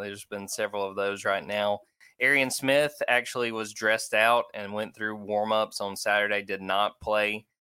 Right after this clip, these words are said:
Um, Kirby talked a little bit about that on Monday and said that, you know, he's starting to run some. I don't think he's quite, uh, started, you know,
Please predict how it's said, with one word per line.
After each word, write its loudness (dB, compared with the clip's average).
Um, -8
Kirby -2
talked -2
a -8
little -4
bit -6
about -2
that 0
on -6
Monday -2
and -6
said -4
that, 0
you -4
know, -2
he's -6
starting 6
to 6
run 4
some. 2
I 2
don't 0
think -6
he's -10
quite, 2
uh, -14
started, -4
you -12
know, -8